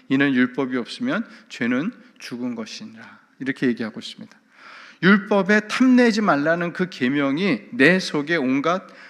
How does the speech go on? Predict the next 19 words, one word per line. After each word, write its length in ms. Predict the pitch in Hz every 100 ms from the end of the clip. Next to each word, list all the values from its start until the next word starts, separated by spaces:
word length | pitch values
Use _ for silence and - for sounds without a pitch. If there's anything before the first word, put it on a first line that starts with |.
| _
탐심을 580 | - - 285 - 254 226
이루었다. 500 | 160 135 117 - 117 _ _ _ _ _ _
그러니까 260 | 233 135 - - -
율법이 720 | 160 214 220 196 196 208 202 -
죄를 720 | - 147 165 175 185 - _ -
일으켰다라는 1160 | 151 208 - 180 - 151 143 143 - 127 131
것입니다. 580 | 127 120 - 113 113 107 _ _ _ _ _
아, 140 | 151
이런 600 | 143 208 247 233 208 190
거, 360 | 175 175 160 - _
우리 380 | 147 156 160 151 -
그런 260 | - 170 160
이야기 320 | 143 139 143
많이 220 | 127 135
들어보셨죠? 680 | - 143 127 - 123 - 127
"여기 380 | 135 143 156 170 - - _
들어오지 460 | - 151 151 147 147
마시오"라고 840 | 135 107 - 151 139 127 127 143
편말을 640 | - 233 240 220 202 190